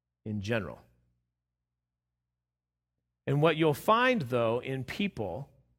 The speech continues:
who seem to thrive in difficulty,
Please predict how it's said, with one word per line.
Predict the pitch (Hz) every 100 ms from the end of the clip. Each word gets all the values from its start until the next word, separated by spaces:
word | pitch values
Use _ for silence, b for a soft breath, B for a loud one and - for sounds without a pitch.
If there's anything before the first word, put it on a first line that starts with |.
| _ _ _ _
who | -
seem | 151 - - 196 202 175 135 143 - -
to | -
thrive | 143 - 156 160 170
in | 156 143
difficulty, | 151 - 127 101 80 - -